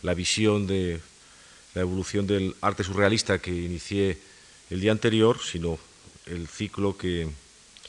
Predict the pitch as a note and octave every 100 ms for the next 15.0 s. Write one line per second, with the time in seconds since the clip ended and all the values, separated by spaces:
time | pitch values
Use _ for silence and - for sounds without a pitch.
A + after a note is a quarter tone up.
0 | - - - - - - - - - -
1 | F2 - G2 G2+ F#2+ G2 G2 G2 G2 F#2+
2 | F#2 F2+ E2 F#2+ F#2 A2+ A2 G2+ A2+ A2
3 | A2 G#2+ - G2 F#2+ G2+ G2+ - - -
4 | - - - F#2 G#2 G#2+ G#2 G2+ G2+ G#2+
5 | G2+ - - - - F2 F2+ F2+ F#2+ G2
6 | F#2+ F#2 D#2+ - - - - - - F2
7 | F2+ F2+ G2 F#2 F#2 F2+ F2+ F2 E2 D2
8 | D#2 F#2 E2+ E2 F2 F#2 F2+ F#2 F#2 G2+
9 | - E2 D#2+ F#2 - - - - - F2
10 | E2+ F2+ - A2 G2 F2 - F#2 F2 D2
11 | - - - - - - F2+ - F2+ F#2+
12 | F2+ F2+ F#2 G#2 A2+ G#2+ F#2 E2 D#2+ D#2+
13 | D#2+ D#2+ D#2+ D2 B1 F#2 F2 G2 F#2 G2+
14 | G2+ - G#2 F#2+ G#2 G2 F2+ G2 A2+ E2